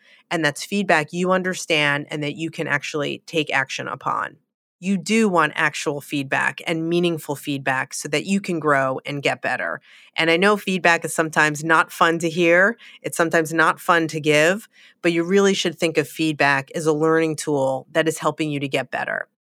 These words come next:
You know, as a manager, I've generally found that giving areas of feedback, maybe two to five different things to my employees, really feels like the right amount. Not too many things that feel overwhelming, but it also shouldn't be too few things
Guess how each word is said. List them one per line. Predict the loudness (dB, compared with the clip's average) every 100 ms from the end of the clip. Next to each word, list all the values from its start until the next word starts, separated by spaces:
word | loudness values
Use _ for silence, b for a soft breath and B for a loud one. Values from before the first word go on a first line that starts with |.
| -4
You | 2
know, |
as | 2 4
a |
manager, | 4 4 4 2 4
I've | 4 2
generally | 2 2 4 2
found | 2 2 2 2
that | 0 0
giving | 2 4 2 -2 -10 b b
areas | 4 4 2
of | -2
feedback, | -4 -2 4 4 4 4
maybe | 0 0 -4
two | -4 0 2 4
to | 2
five | 4 4 4 2
different | 0 0 -2
things | 2 2 2 -2 -4
to | -2
my | 2 4
employees, | 2 0 0 2 2 0 -2 -6 -16 B B
really | 2 4 2
feels | 2 4 4 2
like | 0
the | 2
right | 2 2 2
amount. | -2 -2 -4 -8 0
Not | 2 2 0
too | 0 2
many | 2 2 -2
things | 0 0 0 -4
that | -6 -4
feel | 0 2
overwhelming, | 2 0 0 2 2 2 0 -2 -6 0
but | 4
it | 4
also | 4 2 0
shouldn't | 2 2
be | 2 -2
too | 0 0 0
few | 0 -2
things | 0 2 2 2 0 -6